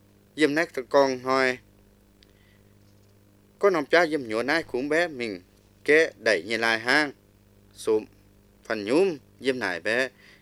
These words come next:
kêu mình kế đẩy lại chế, hai đào tùng mai. Nải dưới nhất tiểu sĩ tạt xuống nai diêm đẩy, bé, xuống nai diêm cháu, tỏ bé, quyền hay cái con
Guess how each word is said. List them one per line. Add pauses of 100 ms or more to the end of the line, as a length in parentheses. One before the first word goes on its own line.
(100)
kêu (580)
mình
kế (380)
đẩy
lại (120)
chế, (380)
hai
đào
tùng
mai. (1600)
Nải
dưới
nhất
tiểu
sĩ
tạt
xuống
nai
diêm
đẩy, (200)
bé, (360)
xuống
nai
diêm
cháu, (480)
tỏ
bé, (400)
quyền
hay
cái
con